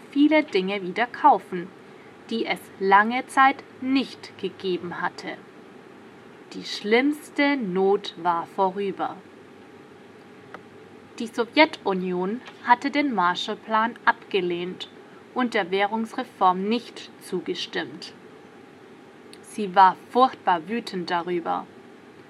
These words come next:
Als Reaktion darauf führte sie in ihrer Besatzungszone und in Ostberlin auch neues Geld ein.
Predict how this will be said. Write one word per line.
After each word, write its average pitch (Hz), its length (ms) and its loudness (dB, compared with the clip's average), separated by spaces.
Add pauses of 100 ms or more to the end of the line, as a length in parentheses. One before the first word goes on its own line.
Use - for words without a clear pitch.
(580)
Als 208 360 4
Reaktion 190 800 -2
darauf 214 560 6 (840)
führte 311 460 4
sie 247 420 -6 (220)
in 185 160 -2 (160)
ihrer 240 300 6
Besatzungszone 202 1300 -2 (440)
und 196 240 0
in 165 160 -10 (100)
Ostberlin 202 840 2 (300)
auch 269 240 10 (140)
neues 180 420 -2
Geld 180 380 -4
ein. 180 200 -4